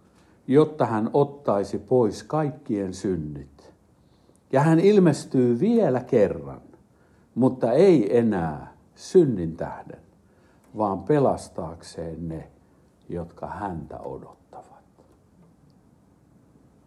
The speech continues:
joilla on pyhän hengen sinetti, joiden ei tarvitse pelätä ja uhrata hurjasti aikaa miettien, että mikä se pedon merkki on.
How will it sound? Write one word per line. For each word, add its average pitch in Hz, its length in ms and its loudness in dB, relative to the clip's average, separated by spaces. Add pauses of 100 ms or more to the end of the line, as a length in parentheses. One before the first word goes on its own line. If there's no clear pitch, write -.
(160)
joilla 92 380 -2
on 78 280 -12
pyhän 87 420 -8
hengen 80 400 -16
sinetti, - 760 -18 (1200)
joiden 85 340 -6
ei 87 100 -10
tarvitse 87 600 -8 (160)
pelätä 90 500 -2 (960)
ja - 160 -6
uhrata 92 580 -4 (1800)
hurjasti 104 640 0
aikaa 85 600 -6
miettien, 80 680 -12
että 80 220 -18
mikä 110 380 -10
se - 140 -16
pedon 82 460 -14
merkki - 480 -20
on. - 100 -20